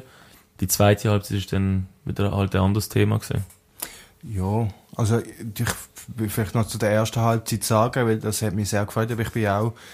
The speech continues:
Speaker 2: äh, im Stadion gesehen, zwar auf der anderen Seite in der ersten Halbzeit, aber gerade, äh, unser Freund vom Haus, der Raul Giger, hat ein sehr gutes Spiel gemacht, vor allem in der ersten Halbzeit.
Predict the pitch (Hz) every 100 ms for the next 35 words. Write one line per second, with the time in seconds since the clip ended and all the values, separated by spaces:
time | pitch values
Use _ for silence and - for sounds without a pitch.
0 | - - 113 110 110 110 - 123 117 123
1 | 120 - 110 - 110 101 - - 110 117
2 | 107 131 131 131 120 117 - 117 123 120
3 | 131 110 98 - 104 104 113 104 104 98
4 | 95 110 107 104 92 - - 117 101 110
5 | 104 110 107 92 101 113 110 101 87 90
6 | 87 - 90 - 117 - - - 113 113
7 | 110 - 95 98 110 107 101 101 - 107
8 | 104 107 - 113 -